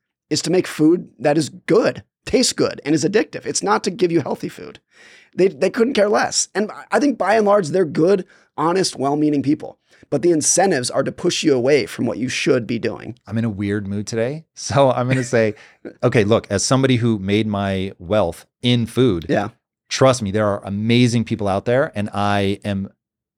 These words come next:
Speaker 2: I have a lot of respect for myself because I cost myself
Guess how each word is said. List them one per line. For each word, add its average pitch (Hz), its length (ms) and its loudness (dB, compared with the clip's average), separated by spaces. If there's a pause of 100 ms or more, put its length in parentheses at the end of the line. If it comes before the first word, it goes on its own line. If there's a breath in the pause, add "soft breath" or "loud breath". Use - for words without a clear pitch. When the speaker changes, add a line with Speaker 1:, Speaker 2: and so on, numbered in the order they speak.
(440)
Speaker 2:
I 110 160 2
have 110 160 2
a 110 80 2
lot 107 280 4
of 110 80 2
respect 107 300 0
for 117 100 -6
myself 123 380 0
because 101 220 -4
I 98 120 -2
cost 110 300 -2
myself 95 440 -2